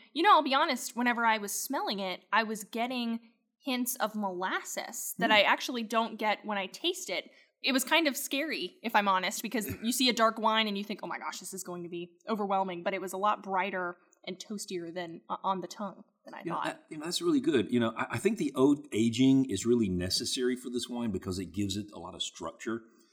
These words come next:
Speaker 2: You know, when you age in oak and it kinda softens the tannin somewhat, it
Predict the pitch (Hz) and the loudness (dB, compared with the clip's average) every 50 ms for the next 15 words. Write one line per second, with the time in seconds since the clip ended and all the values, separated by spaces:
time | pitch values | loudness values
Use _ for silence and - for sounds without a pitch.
0 | _ _ - 101 98 98 95 104 101 98 95 98 - 107 113 117 120 117 110 117 | _ _ -6 -2 0 0 2 2 2 0 0 0 2 4 6 6 6 4 4 2
1 | 110 104 101 - 107 98 101 98 92 92 - 92 82 85 87 - 101 95 87 - | 2 2 0 -2 0 4 4 4 4 4 0 -4 -4 -6 -10 -10 -10 -8 -6 -4
2 | - - 98 78 76 - - 95 92 87 85 95 90 87 - 98 92 90 90 92 | -2 -2 -2 -4 -6 -8 -8 -8 -8 -6 -4 -6 -6 -6 -6 -6 -6 -4 -4 -4
3 | 92 92 87 - 95 92 90 90 90 90 87 87 87 82 | -4 -4 -6 -6 -6 -6 -6 -4 -4 -4 -4 -4 -6 -8